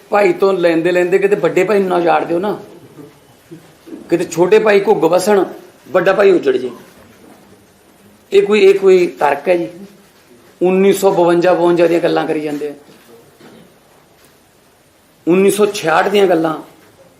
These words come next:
ਚਲੋ ਜੇ ਉੱਨੀ ਸੌ ਛਿਆਹਠ ਦੀ ਅਸੀਂ ਗੱਲ ਕਹਿੰਦੇ ਆ ਕਿ ਭਾਈ ਜਿਹੜਾ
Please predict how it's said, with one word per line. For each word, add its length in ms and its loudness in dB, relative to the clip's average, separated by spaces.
ਚਲੋ 200 4
ਜੇ 120 6
ਉੱਨੀ 180 4
ਸੌ 100 4
ਛਿਆਹਠ 220 2
ਦੀ 120 2
ਅਸੀਂ 200 0
ਗੱਲ 200 2
ਕਹਿੰਦੇ 260 -2
ਆ 80 0
ਕਿ 80 -2
ਭਾਈ 200 0
ਜਿਹੜਾ 360 0